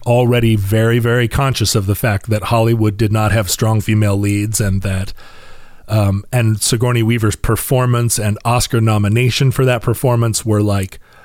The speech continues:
were greeted just like Wonder Woman or Black Panther were greeted this year as, like, welcome and it's about time, and, like, people were, were super down with it.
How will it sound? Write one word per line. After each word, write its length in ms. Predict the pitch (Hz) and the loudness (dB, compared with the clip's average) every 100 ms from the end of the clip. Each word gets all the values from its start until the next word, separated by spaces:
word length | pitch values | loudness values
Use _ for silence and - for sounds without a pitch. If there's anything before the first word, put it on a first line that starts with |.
| - | -8
were 200 | 120 139 | -2 0
greeted 680 | 123 117 131 160 175 160 170 - - - - | 0 0 2 2 2 2 0 -4 -20 -20 -14
just 380 | - 196 196 - | -2 0 0 0
like 240 | 208 208 | 0 2
Wonder 340 | 156 175 269 196 | 2 2 4 2
Woman 520 | 123 110 107 123 156 - - - - - | 2 2 4 2 2 -4 -20 -20 -20 -6
or 160 | 131 131 | -2 0
Black 320 | 139 143 - | 2 0 0
Panther 380 | 170 208 - 139 | 0 0 0 2
were 180 | 131 120 | 2 2
greeted 380 | 139 143 117 | 2 2 0
this 240 | 120 254 - | 0 -2 -2
year 440 | 98 85 117 170 - - - - _ - _ | -4 -4 -6 -8 -12 -20 -20 -20 _ -20 _
as, 680 | 123 120 123 120 117 - - - | 0 2 2 2 2 0 -6 -4
like, 200 | 117 110 | -2 -2
welcome 1000 | 90 87 98 127 196 - 220 208 220 220 - | -4 -4 0 0 0 0 0 4 4 2 0
and 220 | 135 127 | -2 -2
it's 220 | 123 135 - | 0 -2 0
about 440 | 110 139 180 - | 0 0 -2 -2
time, 640 | - 180 180 185 196 202 202 - | -2 2 2 2 2 2 -2 -4
and, 400 | 123 120 117 113 | 0 0 2 0
like, 540 | 117 117 110 104 - - _ _ _ - | 2 2 0 -4 -12 -16 _ _ _ -2
people 280 | 170 196 | 0 2
were, 200 | 127 98 92 92 _ - | 2 0 -2 -8 _ -6
were 220 | 113 110 | 0 0
super 500 | - - 139 139 127 | 0 0 0 2 0
down 640 | 92 - 101 139 73 - - | 0 -2 0 -2 -6 -12 -8
with 220 | 101 - | -8 -8
it. 220 | 78 - | -14 -12